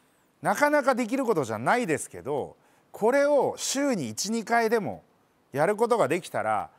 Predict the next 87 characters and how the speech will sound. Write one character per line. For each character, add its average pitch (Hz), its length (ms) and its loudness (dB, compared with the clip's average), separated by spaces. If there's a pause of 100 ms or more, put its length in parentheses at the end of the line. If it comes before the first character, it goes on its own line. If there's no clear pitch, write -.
(240)
足 190 260 0
腰 277 300 -2
弱 123 200 2
る 214 120 -2
こ 139 100 -6
と 85 100 -18
な 90 260 -12
か 254 140 0
な 262 120 0
か 214 100 0
な 208 100 2
い 139 60 -2
で 92 80 -10
す。 - 180 -16 (680)
そ 202 180 -2
し - 120 0
て、 254 340 4 (220)
そ 190 180 -2
う 202 40 2
い - 20 0
っ 170 40 -16
た - 120 0
こ 170 180 -2 (380)
う、 156 40 -10
ね、 160 300 -2
あ 131 140 -6
の、 127 100 -6
認 160 180 -6
知 - 100 -4
症 202 220 0
だ 202 100 2
っ - 120 -8
た 175 100 -2
り 113 120 -4
と 92 100 -14
か、 120 400 0 (520)
え 113 600 -2
ー、 - 20 -12
外 170 300 -2
に 110 120 -6
行 104 80 -14
き 143 140 -16
づ 127 220 -8
ら 185 100 2
く 123 140 -6
な 131 100 0
る 117 100 -2
と 98 120 -10
か 98 100 -6
っ 92 40 -12
て - 160 -12
い - 20 -8
う 98 40 -8
こ 131 120 -10
と 156 80 -2
は 135 100 0
で 107 80 -8
す - 140 -10
ね、 98 80 -16
大 170 200 0
体 202 220 0
そ 180 160 -4
う 170 60 -2
い 160 80 -2
う - 80 -4
歩 156 200 0
か 233 160 0
な 202 120 0
く 135 100 -6
な 110 120 -4
る、 87 140 -12
足 143 220 -4
腰 226 240 -4
が 147 80 2
弱 165 220 2
く 147 80 -6
な 143 100 -2
る 131 80 -2
こ 135 100 -6
と 156 100 -6
か 143 100 2
ら 117 180 2 (300)
始 120 220 -6
ま 110 100 -2
り 101 80 -6
ま 87 140 -10
す。 - 200 -18